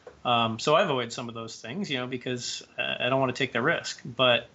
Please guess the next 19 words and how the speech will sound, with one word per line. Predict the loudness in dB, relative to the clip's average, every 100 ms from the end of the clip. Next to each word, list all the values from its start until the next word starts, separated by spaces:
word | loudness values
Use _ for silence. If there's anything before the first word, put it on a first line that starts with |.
| _ -8
um, | -4 -2 2
I | 4
want, | 4 4
want | 2 2
people | 0 -4
to | -2
be |
able | -4 -4
to | -2
do | -2
so | 0 -2 -2 -4 -10 -18 -10 -6
if | 0
they're | 2
willing | 4 2 0 -6
and | -2
if | -2
it's | -2 -6 -6 -4
maybe | -2 2
necessary. | 2 0 -2 -6 -10